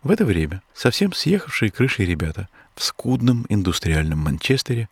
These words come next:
выделывали на проваливающемся танцполе такое, что впору было вызывать санитаров. Постепенно их рукомашие и драгоножие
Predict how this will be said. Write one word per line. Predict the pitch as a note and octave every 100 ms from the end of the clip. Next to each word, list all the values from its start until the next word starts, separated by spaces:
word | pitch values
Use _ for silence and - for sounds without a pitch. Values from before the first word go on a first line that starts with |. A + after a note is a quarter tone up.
| -
выделывали | E2+ F2+ B2+ B2 A2 G#2+ - _ - _
на | F#2+ F#2
проваливающемся | F#2 F#2+ G2+ F2 E2 - F#2 - D#2
танцполе | - F2 - - F2
такое, | D#2+ E2+ - D3 F#2 -
что | - -
впору | E2+ - A#2+ A2+
было | G#2 G#2
вызывать | F2 E2+ D#2+ E2
санитаров. | - E2 E2 D2+ D2 - - _ _ _ _ _ _ - _
Постепенно | G2+ - C3+ G#3+ F3 F2 - -
их | C3+ -
рукомашие | B2+ C3+ B2+ G#2+ - E2+ D#2+
и | E2
драгоножие | F2+ F2+ C3 F#3 E2 D2 C#2+